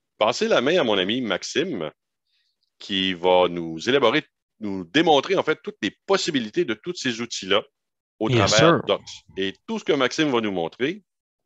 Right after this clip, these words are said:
Speaker 1: c'est offert dans la suite. Il y a rien,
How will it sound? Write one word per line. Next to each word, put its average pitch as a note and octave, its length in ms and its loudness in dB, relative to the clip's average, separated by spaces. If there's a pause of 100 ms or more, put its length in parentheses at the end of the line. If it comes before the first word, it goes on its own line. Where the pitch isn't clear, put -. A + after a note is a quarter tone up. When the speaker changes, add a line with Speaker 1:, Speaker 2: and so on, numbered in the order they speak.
(340)
Speaker 1:
c'est - 460 -2
offert E2 520 -2
dans F2 180 -2
la C#2+ 120 -8
suite. - 280 -10 (100)
Il - 60 -10
y - 20 0
a E2 60 -4
rien, A2+ 340 -2